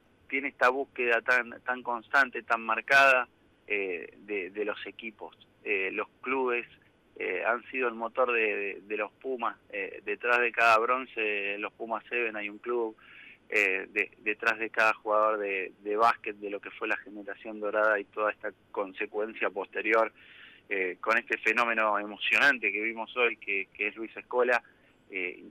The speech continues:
y todos sus, sus compañeros de la camada anterior y los de hoy, ese respeto de los rivales, hay un club, eh, y, y lo propio con, con las Panteras, lo propio con, con los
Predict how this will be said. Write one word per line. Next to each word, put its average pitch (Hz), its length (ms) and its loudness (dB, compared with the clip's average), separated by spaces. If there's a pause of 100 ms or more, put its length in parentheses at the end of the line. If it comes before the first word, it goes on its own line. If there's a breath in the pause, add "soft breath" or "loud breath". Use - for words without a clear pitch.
(100)
y 101 140 -20
todos 117 260 -2
sus, 110 220 -8 (320)
sus 107 100 -12
compañeros 120 640 2
de 123 60 6
la 120 100 6
camada 135 300 6
anterior 127 440 0
y 131 60 -4
los 110 180 0
de 117 140 0
hoy, 123 200 2
ese 113 180 -6
respeto 120 500 -6
de 117 80 -2
los 107 160 -4
rivales, 123 500 4
hay 110 140 -4
un 110 80 -14
club, 131 320 -4 (520 loud breath)
eh, 101 400 0
y, 104 200 -18 (100)
y 120 80 -8
lo 127 160 2
propio 143 380 -2
con, 107 360 -4
con 113 160 -4
las 113 120 0
Panteras, 123 500 2
lo 113 120 -2
propio 117 400 -4
con, 98 360 -6 (800 soft breath)
con 107 200 0
los 92 280 -4